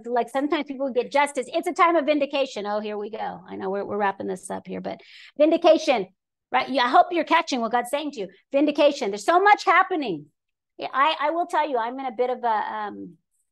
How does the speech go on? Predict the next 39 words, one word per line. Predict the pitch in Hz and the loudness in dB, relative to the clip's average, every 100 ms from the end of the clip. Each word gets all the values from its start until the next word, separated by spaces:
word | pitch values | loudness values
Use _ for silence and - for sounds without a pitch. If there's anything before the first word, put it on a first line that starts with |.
| _ _ _ _ - | _ _ _ _ -12
the | |
word | 214 226 233 | -6 -2 -2
I | 240 | -2
would | 214 | -4
use | 202 226 220 190 | -6 -6 -6 -6
is | 190 | -10
a, | 190 185 185 _ _ _ _ _ _ _ _ _ _ - _ _ _ - | -8 -8 -10 _ _ _ _ _ _ _ _ _ _ -20 _ _ _ -20
I | |
don't | 151 156 | -18 -16
even | 156 | -16
know | - | -16
the | - | -16
word | - | -18
I | - | -18
would | - | -20
use. | - _ _ - _ | -20 _ _ -20 _
I | 226 247 | -2 -2
am | 254 254 | -4 -10
a | 233 | -2
bit | 202 254 | 0 0
in | 247 240 | -4 -8
a | 202 196 196 | -6 -8 -8
prophetic, | 233 214 240 233 226 - _ _ _ _ _ _ _ | -8 -6 -2 -2 -2 -8 _ _ _ _ _ _ _
like, | - 202 196 - _ _ | -6 -4 -4 -8 _ _
moment | 220 220 240 247 226 214 | -8 0 2 2 -2 -6
where | 190 208 | -6 -4
I'm | 202 | -2
a | 202 | -2
little | 214 220 202 | -2 0 0
like, | 190 185 | -2 -4
whoa, | 208 240 233 185 - | 0 2 2 0 -6
connected | 220 220 226 | -8 -8 -4
up | 220 | -4
here. | 226 196 | -2 -4
So | 185 | -4
I | 202 | -6
can | 190 | -6
feel | - 240 240 | 0 2 4
it. | 226 | 0